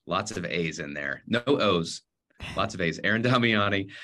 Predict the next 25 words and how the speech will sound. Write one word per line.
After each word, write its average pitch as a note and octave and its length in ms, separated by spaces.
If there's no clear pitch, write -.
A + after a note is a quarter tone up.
And G#2+ 160
then G#2 280
I'm G2+ 120
on G2+ 260
Instagram, G#2 640
Damiani F#2+ 480
six, - 600
and, E2 280
as E2 140
well E2+ 220
as E2 100
on E2 140
Facebook. E2+ 680
And, D#2+ 400
uh, - 60
you G#2+ 160
can G#2+ 120
go G2+ 240
just - 220
find G#2+ 320
Earth A2 240
Filled A2 260
with G2 180
Heaven, G#2+ 420
uh, E2 60